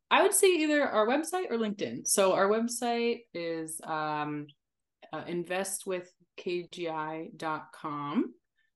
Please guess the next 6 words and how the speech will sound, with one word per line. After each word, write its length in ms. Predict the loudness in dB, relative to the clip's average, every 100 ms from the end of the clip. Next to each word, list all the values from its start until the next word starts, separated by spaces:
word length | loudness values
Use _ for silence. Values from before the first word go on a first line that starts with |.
| _ -8
And 480 | -6 -2 -2 -4 -4
our, 580 | -2 -2 0 0 -2 -2 -2
my 160 | -2
LinkedIn 500 | -2 -4 -4 -2 0
is 220 | -2 -4
just 360 | -6 -8 -8 -12